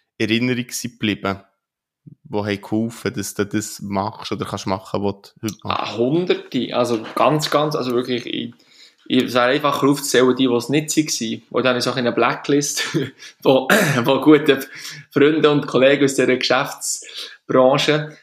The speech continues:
Speaker 2: Und darum, nein, ganz viele. Also angefangen mit, mit denen, die jetzt Mitinhaber sind und wo alle sind dazugekommen. Also der Jan, der, der Florian, ähm, der Rost Berger vom Mobiliar, der bei uns auch dabei ist, ähm, der Stefan Glauser, also wirklich so der,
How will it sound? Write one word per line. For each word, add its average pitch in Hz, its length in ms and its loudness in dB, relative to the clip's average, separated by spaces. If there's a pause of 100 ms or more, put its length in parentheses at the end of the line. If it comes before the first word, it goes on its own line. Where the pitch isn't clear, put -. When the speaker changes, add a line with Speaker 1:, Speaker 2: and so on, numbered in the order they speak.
(140)
Speaker 2:
Und 117 180 -4
darum, 127 220 2
nein, 123 240 4
ganz 175 380 0
viele. 110 420 -2 (240)
Also 117 220 0
angefangen 127 840 2
mit, 127 300 -2
mit 127 180 -4
denen, 123 240 2
die 117 80 0
jetzt 117 180 -2
Mitinhaber 151 560 -2
sind 165 360 -4 (400)
und 120 120 -4
wo 120 60 4
alle 123 160 4
sind 120 220 -2
dazugekommen. 151 760 4
Also 117 320 -2 (340)
der 110 100 -8
Jan, 123 520 0
der, 110 160 -2
der 101 160 -10
Florian, 127 840 0 (380)
ähm, 117 640 2
der - 100 -6
Rost 120 260 -2
Berger 135 340 -2
vom 127 140 -6
Mobiliar, 127 460 2
der 127 100 -2
bei 127 100 -2
uns 127 120 -2
auch 120 60 -6
dabei 123 440 0
ist, - 340 -2
ähm, 117 400 -2
der 117 80 -8
Stefan 123 800 0
Glauser, 123 560 -4
also 120 160 -4
wirklich - 180 -2
so - 80 -2
der, 117 160 -2